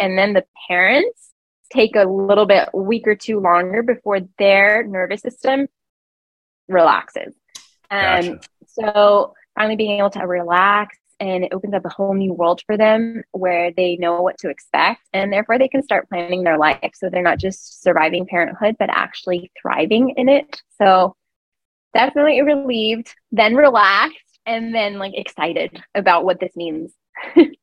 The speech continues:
Speaker 2: Yes. And it's, yeah,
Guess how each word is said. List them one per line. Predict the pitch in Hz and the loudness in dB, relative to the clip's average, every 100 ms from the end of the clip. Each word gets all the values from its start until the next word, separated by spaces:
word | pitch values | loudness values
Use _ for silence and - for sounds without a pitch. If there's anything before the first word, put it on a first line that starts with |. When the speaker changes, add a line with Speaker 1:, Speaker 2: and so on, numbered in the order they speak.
| _ _ _ _ - | _ _ _ _ -4
Speaker 2:
Yes. | 90 - - - - 95 - - - - | -4 -4 -8 -16 -18 -20 -20 -20 -20 -2
And | 185 | 0
it's, | 160 - _ _ _ _ _ - | -2 -6 _ _ _ _ _ -10
yeah, | 127 117 107 110 | -4 0 0 -2